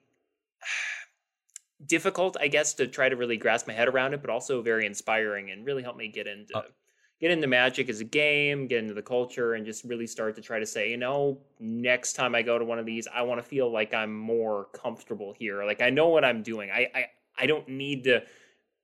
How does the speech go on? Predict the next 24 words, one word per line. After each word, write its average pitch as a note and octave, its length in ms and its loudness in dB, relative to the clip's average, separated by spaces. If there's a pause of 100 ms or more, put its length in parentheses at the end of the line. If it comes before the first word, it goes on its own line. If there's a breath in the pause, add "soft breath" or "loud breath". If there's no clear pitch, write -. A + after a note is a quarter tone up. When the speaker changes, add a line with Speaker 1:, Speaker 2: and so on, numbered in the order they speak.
(500)
Speaker 1:
remember C3+ 680 4
every B2+ 400 0 (120)
little C3 340 4
bit B2+ 240 4
about, A2 540 2
you A#2+ 120 -10
know, G#2 100 -4
when G#2+ 180 -6
do A2+ 100 -2
I A#2+ 80 4
draw, D3 400 4
when G#2+ 140 -2
do G#2+ 80 -4
I G#2+ 80 0
untap, A2 720 0
you A#2+ 100 -10
know, A2 280 -8
just B2 240 -10
the, C3+ 500 -12
the, C#3 360 -12
the D#3+ 60 -14
basic D#3+ 300 2
game C#3 200 2
mechanics, A#2+ 580 0